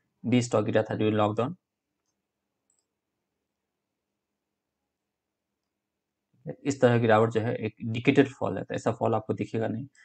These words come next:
ऐसा आप historical chart देखें तो उतना बड़ा गिरावट नहीं दिखेगा आपको, थोड़ा बहुत आपको गिर सकता है, ट्वेंटी थर्टी परसेंट गिर सकता है, इतनी बड़ी गिरावट जो है जल्दी नहीं आएगी। तो stock जो है, stock जो है अपने हाई से भी काफ़ी दूर चला चुके, जा चुका है stock।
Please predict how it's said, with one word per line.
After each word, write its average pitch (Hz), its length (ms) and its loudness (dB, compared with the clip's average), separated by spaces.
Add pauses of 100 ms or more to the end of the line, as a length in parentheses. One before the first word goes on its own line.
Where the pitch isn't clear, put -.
(180)
ऐसा 110 200 2
आप 101 120 2
historical 113 360 -2
chart 107 300 -2
देखें 107 200 -4
तो - 60 -6
उतना 120 240 -2
बड़ा 110 180 0
गिरावट - 380 -4
नहीं 120 120 -6
दिखेगा - 300 -10
आपको, - 220 -20 (680)
थोड़ा 117 140 6
बहुत 113 240 2
आपको 117 220 -2
गिर 117 120 2
सकता 117 220 -6
है, 120 60 -10
ट्वेंटी 110 220 -2
थर्टी 117 220 -6
परसेंट 113 300 -6
गिर 117 80 -4
सकता 117 320 -6
है, 160 120 -6 (500)
इतनी 135 300 2
बड़ी 120 180 4
गिरावट 110 340 -2
जो 107 100 -6
है 147 260 -6
जल्दी 107 220 -6
नहीं - 180 -8
आएगी। - 360 -16
तो 123 60 -14
stock 117 320 -4
जो 110 60 -2
है, 139 160 -6 (920)
stock - 400 -4
जो - 160 -8
है 107 160 -6
अपने 110 240 -6
हाई 107 220 2
से 113 160 -4
भी 110 100 -4
काफ़ी 107 300 -2
दूर 120 200 2
चला 110 180 0
चुके, - 480 -8
जा 107 120 0
चुका 110 220 -6
है 95 60 -4
stock। - 240 -14